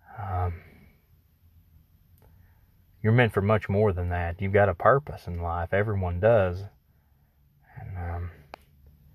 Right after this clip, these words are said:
we get sidetracked very easily in these times that we live in. And we get to looking into frivolous things. How much money I'm making. How, how, uh,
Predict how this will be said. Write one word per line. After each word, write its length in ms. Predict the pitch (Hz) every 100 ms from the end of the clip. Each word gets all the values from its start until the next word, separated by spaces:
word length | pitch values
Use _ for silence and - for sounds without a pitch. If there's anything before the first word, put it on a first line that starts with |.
| _ - -
we 120 | 98
get 220 | 98 90
sidetracked 1080 | - - 101 95 87 87 - 90 85 - - - 90
very 540 | 92 104 104 98 92
easily 800 | - 107 98 98 90 87 85 - - _ _
in 180 | 95 92
these 220 | 92 90
times 680 | - - 104 92 87 92 95
that 140 | - 78
we 140 | 87
live 300 | 90 92 87
in. 320 | 87 87 95 - _ _ _ _ _ - - _ _ _
And 20 | -
we 120 | 104
get 140 | 123
to 60 | 117
looking 320 | 120 110 107
into 180 | 104 92
frivolous 540 | - 120 98 95 90
things. 440 | - 92 87 85 85 - - _ _ _ -
How 140 | 101
much 240 | 98 92 -
money 320 | 98 92 87
I'm 240 | 87 87
making. 380 | 85 85 - 90
How, 260 | 90 101 87 _ _ - - - - _
how, 420 | - 98 98 95
uh, 360 | 90 87 87 82